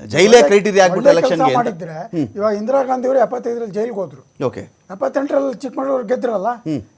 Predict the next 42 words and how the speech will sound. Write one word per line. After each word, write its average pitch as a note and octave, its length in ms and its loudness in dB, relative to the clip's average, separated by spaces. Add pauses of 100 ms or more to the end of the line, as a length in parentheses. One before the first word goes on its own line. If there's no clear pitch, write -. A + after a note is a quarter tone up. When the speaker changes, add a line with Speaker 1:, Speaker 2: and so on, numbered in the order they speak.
Speaker 2:
ಹೆಂಗ್ B3+ 140 -8
ಗೆದ್ರು? B3 440 -6 (160)
Speaker 1:
ಓಕೆ. - 180 -4
Speaker 2:
ಅದು A3 140 -8
ಚಿಕ್ಕಮಗಳೂರು C4 500 -6
ಅವರಿಗೆ A3+ 280 -6
ಪರಿಚಯ A3+ 480 -8
ಇಲ್ದಿರೋ A#3+ 240 -4
ಕ್ಷೇತ್ರ. G#3+ 340 -8
Speaker 1:
ಹ್ಮ್. B2+ 360 -8 (100)
Speaker 2:
ಅಲ್ಲಿ C#4 140 -4
ಹೆಂಗ್ A#3+ 140 -8
ಗೆದ್ರು F3 220 -8
ಅವರು? D#3+ 360 -10
Speaker 1:
ಓಕೆ. - 380 -16 (140)
Speaker 2:
ಅವಾಗ A3 260 0
ಎಷ್ಟು A#3 300 -2
ಅಪೋಸಿಷನ್ B3+ 480 -4
ಪಾರ್ಟಿಗಳಿತ್ತು, G#3 560 -6
ಕಮ್ಯುನಿಸ್ಟ್ A3 460 -10
ಇಂದ G#3 160 -10
ಹಿಡಿದು E3 320 -8
Speaker 1:
ಹ್ಮ್. A#2+ 240 -8 (240)
Speaker 2:
ಎಲ್ಲರೂ C4+ 200 -4
ಪವರ್‌ಫುಲ್ A#3 420 -4
ಆಗಿ G3+ 120 -4
ಮಾಡಿದ್ರು. D#3 380 -14
Speaker 1:
ಹ್ಮ್. A#2 200 -12 (120)
Speaker 2:
ಯಾಕೆ A#3+ 160 -10
ಇಂದಿರಾ A3 220 -8
ಗಾಂಧಿ G3+ 240 -10
ಅವ್ರು E3+ 140 -14
ಗೆದ್ರು? F3 560 -14
Speaker 1:
ಓಕೆ. - 140 -14 (180)
Speaker 2:
ಹಾಗೇನೇನೆ F3+ 800 -10
Speaker 1:
ಹ್ಮ್. G#2+ 200 -10
Speaker 2:
ಇಲ್ಲೂನು G#3 440 -8
ಕೇಜ್ರಿವಾಲ್ G#3 680 -8
ಅಪಖ್ಯಾತಿ A3+ 560 -4
ಬಂದಿದ್ದು G3 400 -10
ಯಾವುದು F#3 240 -4
ಅಂದ್ರೆ G3+ 300 -12